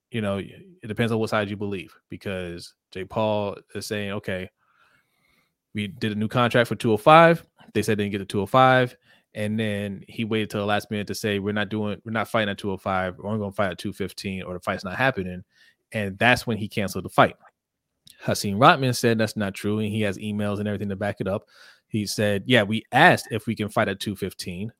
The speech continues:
or, you know, maybe negotiate down to two ten or something like that." And they didn't leave any room to negotiate. They said, "You have until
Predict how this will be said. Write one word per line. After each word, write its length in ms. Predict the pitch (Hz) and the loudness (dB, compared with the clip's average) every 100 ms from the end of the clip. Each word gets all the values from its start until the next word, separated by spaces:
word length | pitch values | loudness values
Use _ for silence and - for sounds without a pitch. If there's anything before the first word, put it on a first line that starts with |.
| _ _ _ _ _ | _ _ _ _ _
or, 240 | 117 107 | 0 2
you 240 | 101 - 117 | 0 -6 -6
know, 100 | 90 | -4
maybe 220 | 98 104 | -2 -4
negotiate 440 | 98 98 110 107 | -2 -2 -2 -2
down 140 | 101 104 | -2 -4
to 60 | |
two 200 | 101 - | -4 -6
ten 280 | 98 - 104 | -6 -4 -4
or 40 | 101 | -4
something 260 | 104 101 | -6 -6
like 180 | 98 95 | -6 -6
that." 260 | 92 101 - _ - _ _ | -6 -6 -8 _ -20 _ _
And 400 | 113 104 101 92 107 | -4 -2 -4 -8 -4
they 140 | 107 | 0
didn't 220 | 120 120 113 | 0 0 0
leave 160 | 117 | 0
any 200 | 113 110 | 0 -2
room 280 | 110 110 104 | -4 -4 -4
to 60 | 95 | -4
negotiate. 520 | 98 110 - 90 95 | -2 -4 -4 -6 -4
They 100 | 95 | -6
said, 260 | - 95 | -4 -4
"You 140 | 98 110 | -4 -2
have 320 | 113 104 101 | -2 -2 -4
until 680 | 107 101 113 107 104 98 98 | -10 -6 -2 0 0 0 -4